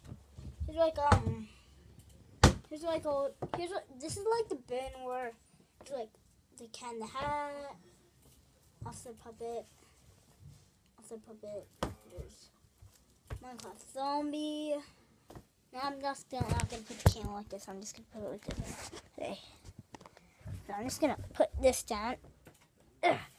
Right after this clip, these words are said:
Get off. Okay, there we go. Ugh. Okay, nice.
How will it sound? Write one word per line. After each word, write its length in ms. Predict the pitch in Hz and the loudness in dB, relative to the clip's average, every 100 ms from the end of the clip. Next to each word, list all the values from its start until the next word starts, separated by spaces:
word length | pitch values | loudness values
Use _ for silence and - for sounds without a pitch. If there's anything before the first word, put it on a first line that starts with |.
| - - | -20 -12
Get 100 | - | -2
off. 400 | 523 440 - 214 | 0 0 2 2
Okay, 240 | - - 170 | 2 -4 0
there 180 | 190 190 | 2 2
we 60 | 143 | 2
go. 280 | 135 220 - - - - - - - - - - 254 | 4 2 0 -10 -18 -20 -20 -20 -20 -20 0 4 6
Ugh. 120 | 247 - - | 4 6 8
Okay, 340 | - 208 202 | 8 4 0
nice. 400 | 208 240 - - | 2 2 0 -6